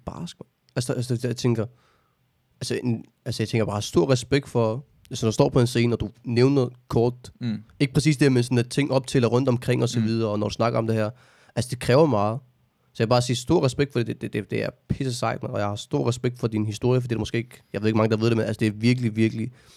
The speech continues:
Speaker 1: virkelig barsk. Men jeg tænker, hvordan arbejder du med det? Fordi når jeg oplever nogle forskellige ting, eller
Speaker 2: Mm.
Speaker 1: noget,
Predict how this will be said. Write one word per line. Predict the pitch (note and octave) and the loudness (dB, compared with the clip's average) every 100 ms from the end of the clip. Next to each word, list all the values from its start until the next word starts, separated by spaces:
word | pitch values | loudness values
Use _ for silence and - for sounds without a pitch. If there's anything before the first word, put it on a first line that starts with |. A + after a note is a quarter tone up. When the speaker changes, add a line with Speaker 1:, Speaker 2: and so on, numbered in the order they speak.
| _ _ _ _ _ _ - | _ _ _ _ _ _ -4
Speaker 1:
virkelig | - C3 - | -2 0 0
barsk. | G2+ A#2 | 0 2
Men | B2 | 2
jeg | A#2+ | 2
tænker, | B2+ A#2+ G#2 - _ _ | 2 2 0 -2 _ _
hvordan | A2 A2+ A#2 C3+ C#3+ - _ _ - | 0 2 4 2 0 -4 _ _ -2
arbejder | B2 F#3+ D#3 A2 | 0 2 2 2
du | G#2 A2+ | 2 0
med | G#2+ | 0
det? | G#2+ G#2 - _ _ _ _ _ _ | -2 -4 -6 _ _ _ _ _ _
Fordi | B2 B2 - | 0 0 2
når | B2 | 2
jeg | C3+ | 4
oplever | D#3 D#3 D3+ B2 | 2 -2 -2 -2
nogle | A2 | -2
forskellige | - B2 A2+ | -4 -4 -4
ting, | - A2 G#2+ | -2 -2 -2
eller | A2 | -2
Speaker 2:
Mm. | A2 | 0
Speaker 1:
noget, | G#2+ | 0